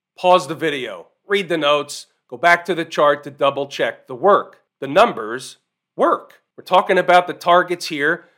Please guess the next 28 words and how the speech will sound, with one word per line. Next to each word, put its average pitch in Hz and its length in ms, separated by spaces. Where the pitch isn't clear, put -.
The 139 100
next 180 340
target 180 320
in 160 100
the 147 60
northbound 156 560
lane 170 240
would 156 160
be 147 120
a 135 60
decent 165 380
spike 170 340
of 143 140
four 165 180
thirty-one. 156 640
Why? 135 400
'Cause 185 140
the 143 80
daily 170 380
chart 175 280
two 175 140
hundred 165 220
period 160 320
moving 156 280
average 226 380
is 147 80
just 196 320
above 147 420